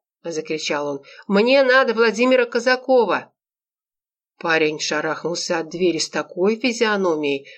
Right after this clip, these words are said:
будто ему показали только что снятый скальп. Пятясь, он зацепился ногой за край ковра и полетел на пол вверх тормашками.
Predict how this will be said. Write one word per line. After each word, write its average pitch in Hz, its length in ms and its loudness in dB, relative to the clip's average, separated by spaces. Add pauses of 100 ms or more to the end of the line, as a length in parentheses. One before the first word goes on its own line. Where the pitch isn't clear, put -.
(120)
будто 185 280 -2
ему 190 240 2
показали 190 520 0
только 185 260 -2
что 185 160 -6
снятый 190 400 -2
скальп. 147 480 -4 (680)
Пятясь, 202 480 0 (300)
он 185 160 2
зацепился 180 580 0
ногой 175 320 2
за 170 140 0
край 175 240 0
ковра 175 460 0
и 214 80 -2
полетел 175 480 0
на 208 160 0
пол 196 240 0
вверх 196 300 -2
тормашками. 165 920 -4